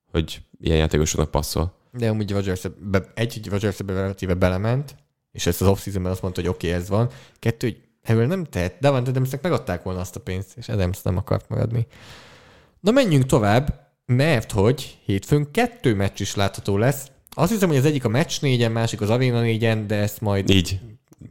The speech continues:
Speaker 2: Így.
Speaker 1: Így, de hogy melyik, melyik, <laughs> azt nem
Speaker 2: Ez majd
Speaker 1: tudom.
Speaker 2: kiderül. Egy óra tizenöt perckor, tehát le se kell feküdni, meg lehet nézni, ahogy, ö,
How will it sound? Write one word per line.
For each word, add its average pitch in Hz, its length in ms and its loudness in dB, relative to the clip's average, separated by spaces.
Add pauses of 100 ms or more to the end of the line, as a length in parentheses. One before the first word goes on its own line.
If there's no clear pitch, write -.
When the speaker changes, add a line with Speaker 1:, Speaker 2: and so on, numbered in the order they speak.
(240)
Speaker 2:
Így. 90 360 -2
Speaker 1:
Így, 85 280 2
de 85 100 2
hogy 82 180 2
melyik, 85 260 4
melyik, 92 380 4
<laughs> 117 80 6
azt - 160 0
nem 143 120 4
Speaker 2:
Ez - 120 2
majd - 160 4
Speaker 1:
tudom. 139 140 6 (120)
Speaker 2:
kiderül. 139 280 4 (800)
Egy 180 300 4
óra 107 200 6
tizenöt 98 360 0
perckor, 98 540 -2
tehát - 180 -8 (160)
le 120 80 -6
se - 140 -6
kell 92 160 -2
feküdni, 87 480 -4
meg 98 220 -2
lehet 85 220 -2
nézni, 120 360 0
ahogy, 110 440 2
ö, 110 140 4